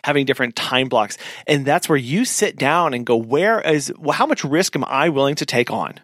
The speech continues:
How much risk am I comfortable with? And how do I put that together to make sure that I can have, I can have peace of mind, right?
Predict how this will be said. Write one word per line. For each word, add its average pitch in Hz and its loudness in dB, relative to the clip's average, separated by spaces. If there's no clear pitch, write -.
How 123 0
much 185 0
risk 165 0
am 156 0
I 147 2
comfortable 131 -2
with? - -6
And 135 0
how 151 -2
do 151 -2
I 127 0
put 135 -2
that 104 0
together 110 0
to - -2
make 117 2
sure 120 2
that 120 0
I 127 2
can 117 -2
have, 113 0
I 175 0
can 165 0
have 117 2
peace 117 -2
of 110 -2
mind, 90 -2
right? 101 -2